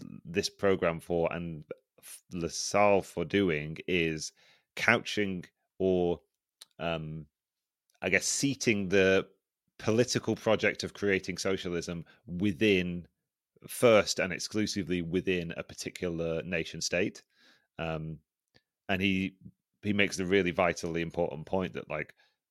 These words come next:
the capitalist class is global. Uh, they're, they're, and the, the relationships between states are governed by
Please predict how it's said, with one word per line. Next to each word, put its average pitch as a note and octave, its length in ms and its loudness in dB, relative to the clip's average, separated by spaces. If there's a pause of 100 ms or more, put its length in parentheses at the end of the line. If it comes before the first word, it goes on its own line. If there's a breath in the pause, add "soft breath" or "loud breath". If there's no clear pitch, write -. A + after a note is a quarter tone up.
(100)
the G#2 60 -2
capitalist - 580 -4
class - 300 -2
is E2 140 -6
global. F2 600 -2 (480)
Uh, D2+ 400 -4
they're, F2 720 4 (800)
they're, D#2+ 760 0
and E2+ 380 -2 (320)
the, E2 680 0 (1300)
the E2 720 -4 (380)
relationships G#2 760 4
between F2 760 -4 (300)
states - 560 4
are D#2+ 120 2
governed E2+ 500 -2
by E2 580 0